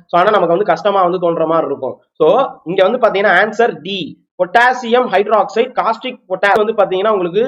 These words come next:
ஸ்டேட்மெண்ட் கூற்று காரணத்துல ஒரு கேள்வி நிச்சயமா, அதுவும் சயின்ஸுக்கு வந்து பாத்தீங்கன்னா கண்டிப்பா இருக்கும். So அப்ப நீங்க வந்து தெரிஞ்சுக்கணும் கூற்று காரணம் எவ்வளவு அவசியம் அப்படின்னு சொல்லிட்டு. So அப்ப எல்லாத்தையுமே நீங்க வந்து படிச்சே தான் ஆகணும், எல்லாத்தையும் படிச்சு தான் ஆகணும். So இதுல எந்த வித எக்ஸெப்ஷன் கிடையாது. So இப்ப கூற்று ஒண்ணு என்ன கொடுத்திருக்காங்க,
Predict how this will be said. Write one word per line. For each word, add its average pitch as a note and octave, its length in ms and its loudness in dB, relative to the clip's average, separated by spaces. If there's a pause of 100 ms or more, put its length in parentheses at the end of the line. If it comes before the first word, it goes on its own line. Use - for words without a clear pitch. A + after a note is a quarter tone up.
ஸ்டேட்மெண்ட் A3 480 -2
கூற்று B3 320 -6
காரணத்துல F3+ 460 0 (100)
ஒரு G#3 160 0
கேள்வி G3+ 320 -4
நிச்சயமா, F#3 440 -6
அதுவும் G#3+ 260 -4
சயின்ஸுக்கு G#3+ 420 -6
வந்து F#3 140 -6
பாத்தீங்கன்னா D#3 420 -6 (260)
கண்டிப்பா F#3+ 380 -2
இருக்கும். E3+ 380 0 (260)
So - 120 -10
அப்ப F#3+ 180 0
நீங்க F#3+ 160 0
வந்து G#3+ 220 0
தெரிஞ்சுக்கணும் A3 500 0
கூற்று B3 220 -8
காரணம் G3 400 0 (320)
எவ்வளவு A3+ 280 2
அவசியம் F#3+ 380 0
அப்படின்னு E3+ 180 -6
சொல்லிட்டு. D#3 260 -2 (120)
So G3 120 -2
அப்ப E3 120 -2 (120)
எல்லாத்தையுமே A3+ 840 0
நீங்க G3+ 160 0
வந்து G3 160 -4
படிச்சே F3 320 -4
தான் E3 120 0
ஆகணும், C#3 300 -6
எல்லாத்தையும் F3 420 -2
படிச்சு D#3+ 180 -6
தான் D3 100 -2
ஆகணும். D3+ 240 -8
So F3+ 120 -8
இதுல D#3+ 220 -2
எந்த F3 160 -2
வித D#3 220 -4
எக்ஸெப்ஷன் E3 360 -10
கிடையாது. A2+ 280 -6 (220)
So F3+ 100 -8
இப்ப E3+ 180 -4
கூற்று A#3 300 -4
ஒண்ணு G#3+ 220 2
என்ன G#3+ 140 -2
கொடுத்திருக்காங்க, F#3+ 540 0